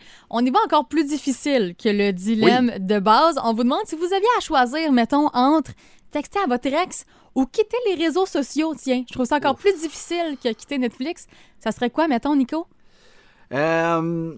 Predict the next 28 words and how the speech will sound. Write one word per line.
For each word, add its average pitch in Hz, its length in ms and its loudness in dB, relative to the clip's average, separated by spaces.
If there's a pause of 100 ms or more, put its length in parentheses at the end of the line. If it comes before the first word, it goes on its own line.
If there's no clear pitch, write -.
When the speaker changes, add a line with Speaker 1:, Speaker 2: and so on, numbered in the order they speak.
Speaker 2:
ça 160 160 -8
serait - 200 -6
quoi ? 160 320 -6
Ça 123 160 -10
serait 120 200 -12
quoi ? 120 320 -10
Honnêtement, 170 520 -2
les 160 120 -2
réseaux 135 220 -6
sociaux, 147 720 -6 (100)
je 117 120 -16
vais 143 80 -2
y 143 40 -2
aller 190 140 2
par, 151 240 -4
euh, 113 180 -6
par 110 160 -6
déduction. 107 440 -10
Ok ? 90 100 -20
Les 131 140 -6
réseaux 131 220 -4
sociaux, 156 480 -6 (140)
pour 143 180 -2
vrai, 127 500 -8 (420)
je - 80 -20
pense 151 180 -2
que 123 100 -8
c'est 120 220 -6